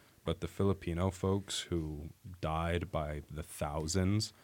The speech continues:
call it the American genocide. And I think it's really interesting that you consider that in your research.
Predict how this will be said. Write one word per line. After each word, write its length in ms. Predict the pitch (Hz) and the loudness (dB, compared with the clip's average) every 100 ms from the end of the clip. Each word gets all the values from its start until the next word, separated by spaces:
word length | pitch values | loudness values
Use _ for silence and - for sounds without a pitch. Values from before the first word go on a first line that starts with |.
| - - | -18 2
call 180 | 87 | 4
it 100 | 85 | 4
the 120 | 73 87 | 2 2
American 640 | 80 78 80 80 - 78 | 4 4 6 4 4 -2
genocide. 720 | 76 73 78 - - 71 - - - | 0 -2 -2 -2 -4 -6 -8 -12 -10
And 420 | 76 73 71 78 - - _ | -8 -6 -8 -12 -18 -20 _
I 120 | - 82 | -6 -2
think 140 | 85 | 0
it's 120 | 80 | 2
really 260 | 82 82 80 | 2 2 2
interesting 580 | 78 - - - 71 73 | -2 -2 -4 -4 -6 -6
that 160 | 73 | -6
you 100 | 73 | -4
consider 460 | 85 87 - 87 80 | -2 0 2 2 2
that 260 | 73 73 76 | 0 -2 -2
in 80 | |
your 100 | 73 | -4
research. 720 | 73 71 - - - - - | -4 -4 -4 -4 -4 -6 -8